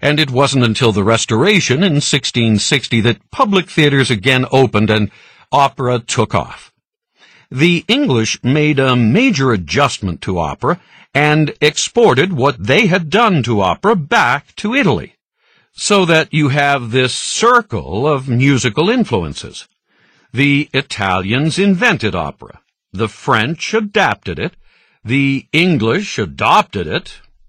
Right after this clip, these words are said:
The Italians took it back. It came to America late and was considered too elitist for the general public, but Broadway musicals fulfilled a similar function for a great long while.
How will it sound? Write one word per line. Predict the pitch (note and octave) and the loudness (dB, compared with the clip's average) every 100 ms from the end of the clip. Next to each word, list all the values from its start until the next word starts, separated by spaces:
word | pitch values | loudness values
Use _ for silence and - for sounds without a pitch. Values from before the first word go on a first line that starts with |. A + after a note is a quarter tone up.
| _ E2+ | _ -6
The | G#2+ | -4
Italians | A#2 - A3+ B3+ C3 G2+ G#3 - - | -4 -2 2 2 0 -4 -6 -8 -10
took | - F2+ E3 | -6 -4 -4
it | F3+ | -2
back. | C#3 E2+ - _ _ _ _ _ _ _ _ _ _ - - | -4 -4 -12 _ _ _ _ _ _ _ _ _ _ -20 -2
It | G3 G3+ - | -2 -2 -2
came | D#4 C#4 | 0 2
to | E3 C3 | 2 2
America | A#2 F3 D#3+ F2 E2+ | 2 2 0 -2 -2
late | C3 F#3 B3 D#2 - - - | 0 2 2 0 -6 -10 -4
and | A#2 A#2+ A2+ | -2 0 0
was | G#2+ | -2
considered | - A2+ - E3 B2+ G#2+ | 0 -2 0 0 -2 -2
too | - C#3 C3 C#3 | 0 0 0 -2
elitist | C#3 F3 A3+ G#2+ F2 - | -2 0 0 -2 -6 -8
for | - | -6
the | F#2+ F2 | -4 -2
general | A2+ G#2+ F#2+ | -2 -2 -4
public, | F#2 G3 C#3 F2+ - - - - _ | -2 -2 0 -4 -10 -20 -20 -20 _
but | C3+ D#3+ - | -2 -2 -2
Broadway | B2 F#3+ F#3 B2+ B2 A2 | -2 2 4 4 2 4
musicals | F3 C4 A2 F#2+ F2 A2 E3+ | 4 2 0 -2 -2 -2 -4
fulfilled | - F#3 F3+ E3 D3 | -2 -2 0 0 2
a | D3 | 0
similar | - - A#3+ A2+ F#2 | 0 0 2 2 -2
function | - G#3 C#3+ F#2 E2 A2+ | -2 0 0 -2 -4 -4
for | A#2+ A#2 | -2 0
a | B2+ | 0
great | G2+ A2+ C#3+ D3+ | -2 0 0 2
long | G#2+ G#2 A#2 | 2 2 2
while. | G2+ D2+ - | 0 0 -6